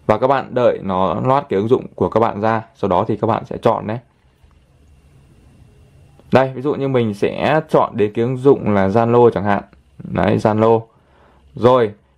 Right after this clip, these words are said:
các bạn cũng tìm đến cho mình cái mục là thông báo này. Ok nhá. Và các bạn sẽ thấy là đây, nó, cái phần là thông báo trên màn hình khóa. Này, cho phép thông báo trên màn hình khóa thì các bạn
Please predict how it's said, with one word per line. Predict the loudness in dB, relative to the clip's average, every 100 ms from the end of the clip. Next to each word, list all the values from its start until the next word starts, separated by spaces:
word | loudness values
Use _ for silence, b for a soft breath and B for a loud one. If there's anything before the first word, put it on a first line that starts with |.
| -8
các | -2
bạn | -2 -4
cũng | -12 -10
tìm | -4 -2 -2
đến | -4 -4
cho | -4
mình | 0 0 0
cái | 0
mục | 0 0
là | -2 -4
thông | -2 0
báo | 0 0
này. | -2 -4 -10 _ _ _ _ _
Ok | -6 2 4 4
nhá. | 2 -2 _ b b b b _
Và | -2 -2
các | -2
bạn | -4
sẽ | -4 -10
thấy | -6 -4
là | -2 -4 -4 _ _ -2
đây, | 0 0 -2
nó, | -4 -4 -8 -4
cái | 0
phần | 0 0
là | -2 -2 -4
thông | -6 -2
báo | 0 0 -2 -2
trên | -2
màn | 0
hình | -2 -2
khóa. | -2 0 -2 -6 b b b -6
Này, | -2 -2 -2
cho | 0 0
phép | 2 -2 -2 -8 _ _ _
thông | -4 -2
báo | -2
trên | -2 -4
màn | -4
hình | -2
khóa | -2 -2 -2
thì | -2
các | 0
bạn | 0